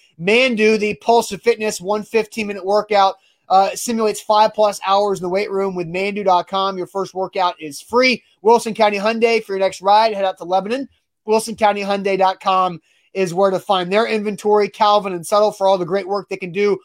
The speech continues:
with your hardwood floors and finishings, head to calvin and settle dot com. And the Bone and Joint Institute, bone and joint T N dot org, the region's destination for comprehensive orthopedic and sports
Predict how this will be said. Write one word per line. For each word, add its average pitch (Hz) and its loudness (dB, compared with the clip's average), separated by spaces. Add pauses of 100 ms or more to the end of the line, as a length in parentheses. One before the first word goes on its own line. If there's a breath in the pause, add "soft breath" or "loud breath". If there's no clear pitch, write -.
(180 soft breath)
with 175 -6
your 180 -4
hardwood 214 2
floors 208 2
and 180 -10
finishings, 208 -8
head 196 0
to 180 -14
calvin 208 2
and 180 -12
settle 202 -2
dot 170 -4
com. 226 2 (280 soft breath)
And 202 -8
the 196 -2
Bone 214 2
and 254 -2
Joint 254 2
Institute, 196 -2 (300)
bone 208 2
and 240 -4
joint 233 0
T 226 -2
N 214 -4 (140)
dot 202 4
org, 185 -2
the 165 -6
region's 240 -4 (420)
destination 214 0
for 180 -12
comprehensive 208 -2 (320)
orthopedic 208 0
and 180 -8
sports 208 2